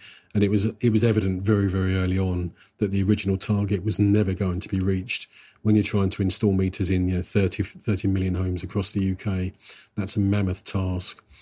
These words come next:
and, um, it was, it was inevitable that the, uh, the, the, uh, the time delays were gonna come into play.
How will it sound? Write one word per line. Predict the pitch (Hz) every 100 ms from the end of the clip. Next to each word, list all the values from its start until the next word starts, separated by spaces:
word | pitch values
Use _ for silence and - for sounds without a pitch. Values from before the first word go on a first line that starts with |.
| - 107
and, | 101 95 95 92
um, | 98 95 92 92 85 - - _
it | 107
was, | 104 92 - -
it | -
was | 110
inevitable | 107 107 104 95 101 95 92 - _ _ _
that | 101
the, | 98 95 92
uh, | 92 90
the, | 107 90 -
the, | 101 95 92
uh, | 95
the | 87 -
time | - 95
delays | 92 95 95 92
were | 101
gonna | 98
come | 92 101
into | 95 92
play. | 98 107 98